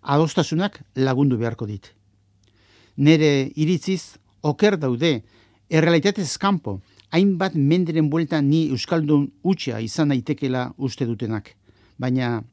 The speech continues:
aldi berean, izugarri oker daude uste dutenak ni lehen eta behingoz,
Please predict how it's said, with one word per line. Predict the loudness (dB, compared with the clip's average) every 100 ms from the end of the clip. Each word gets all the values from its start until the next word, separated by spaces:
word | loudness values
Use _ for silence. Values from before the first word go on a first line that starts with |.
| _ -4
aldi | -2 0
berean, | 0 0 -2 -6 _ _
izugarri | -6 -4 -8 -4 -2 0 -2 -4
oker | -2 0 0
daude | 0 0 -2 -6 _ -20 _ -2
uste | -2 0
dutenak | -2 0 -2 -2 2
ni | 4 2 0 _ 0
lehen | 4 4 4 2
eta | 0
behingoz, | 0 0 -2 -6 -12